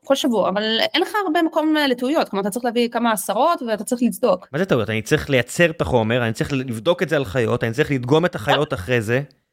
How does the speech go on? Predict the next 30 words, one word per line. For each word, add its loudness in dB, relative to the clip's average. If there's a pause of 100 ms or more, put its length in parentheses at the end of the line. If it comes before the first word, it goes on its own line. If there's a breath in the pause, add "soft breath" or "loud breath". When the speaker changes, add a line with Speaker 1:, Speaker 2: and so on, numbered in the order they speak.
Speaker 2:
זה -20 (100)
Speaker 1:
בגלל 2
זה 4
אני 2
בהלם 2
שזה 0
עובד. 0 (240)
Speaker 2:
זה -2
איטרציות 0
Speaker 1:
כאילו, 2 (100)
Speaker 2:
של -4 (120)
Speaker 1:
כל -4
Speaker 2:
שבועות 0
בודדים? 0 (880)
Speaker 1:
אמ, 0 (260)
שמע, -2
התוצאות -6
שאמרתי 2
לך 2
זה 0
תוצאות -2
של 2
חודשים, 0
אבל 0
החברה 0
Speaker 2:
חודשים 2
Speaker 1:
קיימת, 2
Speaker 2:
זה -2
גם, 2
Speaker 1:
אה, 0